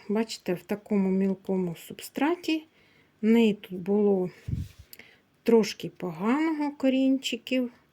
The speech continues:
І я її не чіпала. Оці вже нові корінчики, оці, оці, вона вже наростила у мене вдома. І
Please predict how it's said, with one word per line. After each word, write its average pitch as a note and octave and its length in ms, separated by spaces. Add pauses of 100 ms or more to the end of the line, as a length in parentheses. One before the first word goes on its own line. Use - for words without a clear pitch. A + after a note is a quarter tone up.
(760)
І G3 280
я C4 360
її G#3+ 360
не A#3 120
чіпала. F3 560
Оці G#3 680
вже F#3 400 (840)
нові G3 520
корінчики, F#3+ 960
оці, B3+ 640 (920)
оці, A3+ 720 (360)
вона F#3+ 280
вже C#4 180
наростила A3 720 (640)
у F#3+ 60
мене G#3 420
вдома. F3 760 (1200)
І A#3+ 460